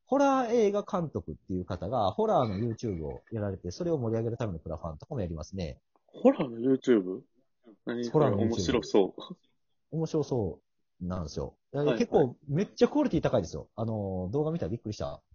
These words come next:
Speaker 2: へー。
Speaker 1: ちゃんと、ちゃんと、ちゃんと台本から作ってやってる人ですね、その人は。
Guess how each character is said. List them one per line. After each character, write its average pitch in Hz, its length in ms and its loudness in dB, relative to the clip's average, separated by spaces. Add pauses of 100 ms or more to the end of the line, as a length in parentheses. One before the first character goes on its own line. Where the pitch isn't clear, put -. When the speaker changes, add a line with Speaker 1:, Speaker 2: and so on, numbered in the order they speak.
(320)
Speaker 2:
へ 117 60 -4
ー。 113 500 4
Speaker 1:
ち 117 60 4
ゃ 120 120 4
ん - 40 2
と、 107 200 -6
ち - 100 -10
ゃ 165 60 -2
ん 165 100 -10
と、 110 180 -8
ち - 100 -8
ゃ 175 80 -4
ん 185 80 -6
と 110 140 -4 (100)
台 120 160 0
本 120 160 -4
か - 100 -4
ら 85 140 -4 (140)
作 - 140 -16
っ - 20 -14
て - 80 -14
や 78 60 -10
っ - 40 -20
て 82 80 -18
る 73 60 -18
人 - 140 -18
で 62 60 -12
す 65 120 -16
ね、 57 60 -14
そ 80 100 -18
の 71 60 -14
人 - 120 -16
は。 62 140 -10